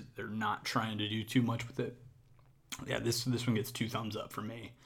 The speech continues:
I definitely recommend checking them out. So, uh, that pretty much wraps up episode two here.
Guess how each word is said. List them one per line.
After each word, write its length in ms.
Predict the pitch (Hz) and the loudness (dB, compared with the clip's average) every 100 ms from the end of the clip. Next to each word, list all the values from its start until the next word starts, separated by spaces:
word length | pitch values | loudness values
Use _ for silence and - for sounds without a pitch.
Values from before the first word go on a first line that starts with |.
| - - - - | -20 -20 -20 -4
I 60 | 104 | 2
definitely 280 | 101 101 98 | 4 6 6
recommend 380 | 95 107 98 | 6 4 2
checking 260 | - 104 98 | 0 0 -2
them 160 | 95 92 | -4 -2
out. 300 | 92 92 - - - - - - - - - - - - - | -2 -4 -8 -20 -20 -20 -20 -20 -20 -20 -20 -20 -20 -20 2
So, 340 | - 143 131 | 10 12 12
uh, 240 | 127 127 127 - | 12 8 6 4
that 160 | 170 170 | 4 8
pretty 140 | 254 | 10
much 160 | 208 139 | 10 8
wraps 440 | 123 127 139 139 | 8 8 8 8
up 180 | 127 131 - | 8 8 4
episode 480 | - 127 120 110 101 | 0 6 6 4 2
two 280 | - 120 | 4 6
here. 400 | 120 120 120 139 | 6 6 4 2